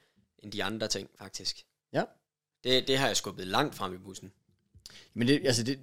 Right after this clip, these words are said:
Speaker 2: altså det tror jeg da også gerne, jeg ville nu, hvis jeg kigger tilbage, det bare ikke, det jeg har gjort.
Speaker 1: Okay.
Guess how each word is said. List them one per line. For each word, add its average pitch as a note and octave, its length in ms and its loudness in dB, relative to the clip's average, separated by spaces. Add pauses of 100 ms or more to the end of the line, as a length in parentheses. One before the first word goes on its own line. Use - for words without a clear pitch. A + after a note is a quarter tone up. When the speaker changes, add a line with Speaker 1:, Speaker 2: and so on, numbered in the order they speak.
Speaker 2:
altså A2+ 180 -4
det A#2+ 160 -2
tror C#3+ 120 6
jeg A#2 40 6
da A2+ 40 6
også G#2+ 120 2
gerne, A2+ 100 4
jeg G#2 180 -2
ville D3+ 340 6
nu, C#3 160 4 (800)
hvis - 80 -10
jeg A2+ 80 -6
kigger A2 180 -2
tilbage, G#2+ 260 2
det G#2+ 60 2
bare F#2 80 4
ikke, A2+ 60 -4
det - 60 -8
jeg G#2 40 -6
har - 40 -8
gjort. G#2+ 280 -4 (640)
Speaker 1:
Okay. D3+ 240 2